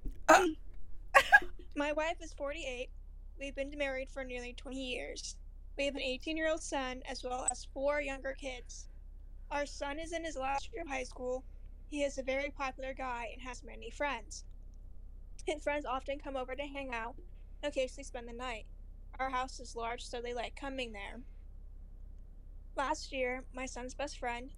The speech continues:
Speaker 2: Tom, also eighteen, came with us on a family vacation at our beach house. During that time, I noticed that he would always be staring at my wife and checking her out. Once he walked in on her changing in the bathroom and claimed that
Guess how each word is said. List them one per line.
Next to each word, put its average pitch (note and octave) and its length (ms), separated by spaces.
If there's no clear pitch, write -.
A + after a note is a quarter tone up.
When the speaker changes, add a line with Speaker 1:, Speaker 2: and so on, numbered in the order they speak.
Speaker 2:
Tom, A#3+ 480
also A#3+ 340
eighteen, C4 520
came D4 180
with F4+ 160
us C4+ 220
on B3+ 80
a B3+ 60
family B3 580
vacation B3 500
at - 140
our A#3 80
beach C#4 260
house. - 460
During C4 300
that E4+ 200
time, A3+ 420
I A#3 40
noticed A#3 320
that A#3 100
he A#3 180
would A3 140
always C4 340
be C#4 120
staring C4 420
at C#4+ 100
my D#4 140
wife A3 380
and B3 140
checking A3 300
her A3+ 140
out. A3+ 260
Once C4 280
he D4+ 120
walked C#4 300
in D4+ 100
on C#4+ 180
her B3 100
changing B3+ 420
in C#4 60
the D4 80
bathroom A3+ 520
and A#3+ 140
claimed A#3 260
that A#3 180